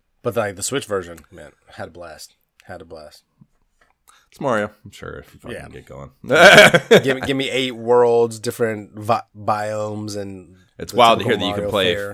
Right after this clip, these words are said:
Speaker 2: f-, that you can play four players at a time. That's
Speaker 1: Yeah.
Speaker 2: cool.
Speaker 1: I mean, Mario,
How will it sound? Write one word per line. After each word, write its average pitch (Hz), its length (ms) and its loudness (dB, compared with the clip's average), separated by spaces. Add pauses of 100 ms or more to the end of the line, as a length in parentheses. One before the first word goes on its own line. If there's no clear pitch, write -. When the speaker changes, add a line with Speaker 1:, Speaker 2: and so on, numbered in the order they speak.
Speaker 2:
f-, 101 100 -18
that 95 100 -4
you 87 100 -8
can 90 140 -12
play 80 140 -10
four 85 300 -12
players 85 440 -8
at 64 60 -16
a 67 60 -16
time. 71 260 -18
That's - 140 -20
Speaker 1:
Yeah. 120 220 -6
Speaker 2:
cool. - 220 -16 (360)
Speaker 1:
I 117 60 -8
mean, 110 240 -8
Mario, 123 680 0